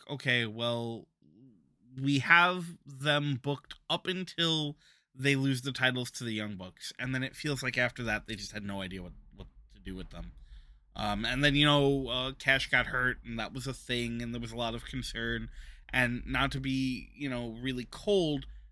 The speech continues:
but you can't s-, you can't pause your booking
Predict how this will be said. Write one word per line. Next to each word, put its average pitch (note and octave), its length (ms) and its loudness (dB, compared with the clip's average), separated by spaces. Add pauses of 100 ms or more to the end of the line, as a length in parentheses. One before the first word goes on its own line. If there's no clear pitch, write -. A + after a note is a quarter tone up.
(140)
but E3 140 -2
you D#3+ 120 -4
can't E3+ 480 4 (300)
s-, - 240 -4 (300)
you D3+ 120 -8
can't F3+ 320 2 (380)
pause D3+ 540 4
your C3 120 0
booking B2 680 2